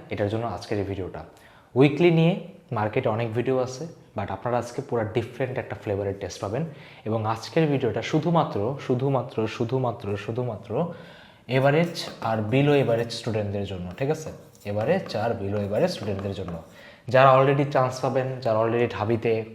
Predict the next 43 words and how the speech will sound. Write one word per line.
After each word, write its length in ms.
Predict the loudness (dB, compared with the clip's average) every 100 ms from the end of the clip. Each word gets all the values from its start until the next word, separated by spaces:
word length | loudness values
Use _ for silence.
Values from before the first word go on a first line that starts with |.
| -18 -14 -2
টপ 120 | -2 0 -6
পাঁচশোর 320 | -6 -4 -2 0
মধ্যে 180 | 0
থাকবেন, 360 | 0 0 0 0
ঠিক 100 | -2
আছে? 160 | -2 -2
বুয়েটেও 360 | 0 0 2 2
চান্স 260 | 0 -2
পাবেন 240 | -2 -2 0
টপের 240 | 0 0
মধ্যে, 300 | -2 -2 -4 -6 -16 -6 4
তাদের 220 | 6 8
জন্য 260 | 6 4 2
এই 120 | 0
ভিডিওটা 360 | 0 0 0
না। 180 | -2 -4 -4
যারা 200 | -2 0
ঢাবির 300 | 0 4 6
মোটামুটি 300 | 6 2 2
টপ 180 | 4 4
হান্ড্রেড 260 | 2 2 2
একদম 120 | 2
নিশ্চিত, 340 | 0 -2 -2
ওদের 160 | 0 -2
জন্য 200 | -2 -2
ভিডিওটা 380 | -2 -2 -4 -6 -8
না। 100 | -14 -12 -4
টপ 120 | -4 -2
ওয়ান 140 | -6 -2
থাউজেন্ডও 400 | -2 0 0 0
বলো, 300 | -2 -4 -10
তাদের 200 | -8 -6
জন্য 200 | -8 -8
ভিডিও 200 | -4 -4
না। 140 | -4 -10 -14 -20 -20 -20 0
যাদের 220 | 2 6
অবস্থা 280 | 6 4 0
খুবই 240 | -2 0 0
খারাপ, 520 | 0 -2 -4 -12 -6
মার্কের 260 | -4 -4
অবস্থা 300 | -4 -4 -8
খুবই 280 | -10 0 2
ডাউন, 240 | 2 0